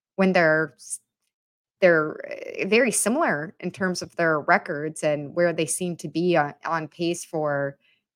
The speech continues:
getting back to the finals. Oh, I, I'll just toss it to you guys first. Wait, what do you think of Mazzulla this year compared to last year? It's a broad question.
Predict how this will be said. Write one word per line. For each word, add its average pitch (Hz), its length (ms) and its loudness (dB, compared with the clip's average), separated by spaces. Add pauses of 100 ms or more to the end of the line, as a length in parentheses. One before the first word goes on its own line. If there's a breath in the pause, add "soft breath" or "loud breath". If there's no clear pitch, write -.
(100)
getting 170 260 2
back 147 320 2
to - 160 -2
the 143 80 -10
finals. 165 640 0 (100)
Oh, - 180 -4 (180)
I, 214 200 2
I'll 196 160 8
just 254 220 -4
toss 269 220 0
it 175 100 -4
to - 100 -8
you 180 60 -2
guys 156 260 2
first. - 480 -4
Wait, - 300 -4 (460 soft breath)
what 208 100 8
do 262 60 4
you 311 100 4
think 254 240 -4
of 185 140 6
Mazzulla 170 520 0
this 147 260 -6
year 139 420 -4
compared 147 500 -4
to 151 100 -12
last 131 380 -6
year? 143 300 -8
It's - 80 -8
a 175 60 0
broad 147 320 4
question. - 500 -10